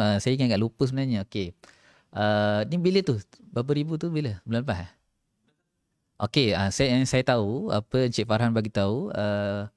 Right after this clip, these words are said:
ah, sales daripada kedai noha dot com ni, dia jual bawang ni kan. Ah, Alhamdulillah lepas kelas, ah, dia dapat generate tiga puluh ribu sebulan lah. Ah, sebelum tu berapa? Dua puluh kan?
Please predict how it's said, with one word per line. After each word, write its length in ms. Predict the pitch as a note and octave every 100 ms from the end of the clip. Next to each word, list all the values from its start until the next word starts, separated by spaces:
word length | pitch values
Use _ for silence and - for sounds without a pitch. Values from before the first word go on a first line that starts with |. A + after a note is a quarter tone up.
| _ _ _ _ -
ah, 180 | G2 G2+ -
sales 640 | - - F3+ D3+ C3 -
daripada 640 | A2+ A#2+ B2+ B2+ B2+ A#2+ A#2
kedai 560 | B2 A#2+ A#2+ A#2 A2+
noha 420 | A#2 A#2 B2 A#2
dot 160 | G#2 - -
com 160 | B2+
ni, 140 | G#2+ D#3
dia 160 | C3+
jual 160 | A2+ A2+
bawang 400 | G#2 A2 C3+ A2+
ni 80 | A2+
kan. 240 | D#3 G2+ G2+ _ _ _
Ah, 440 | - G2 F#2+ G2 G2
Alhamdulillah 480 | - G#2 A2+ C3 B2
lepas 240 | - B2
kelas, 560 | - B2 C3 F3+ - -
ah, 240 | A2 G#2+
dia 200 | G#2 A2 A2+
dapat 320 | - A2+ F2 F#2+
generate 480 | G#2+ A2 A#2+ A2+
tiga 240 | - A2+ B2+
puluh 160 | C3+
ribu 400 | C3 B2+ C3+ A2
sebulan 480 | - G2+ G#2+ A2+ A2
lah. 160 | C3 B2 _ _ _ _ _ G#2
Ah, 140 | F#2
sebelum 320 | G#2+ C3+ E3
tu 80 | F3
berapa? 180 | F#3 F3+
Dua 120 | C#3 C#3+
puluh 200 | E3 E3
kan? 240 | F3+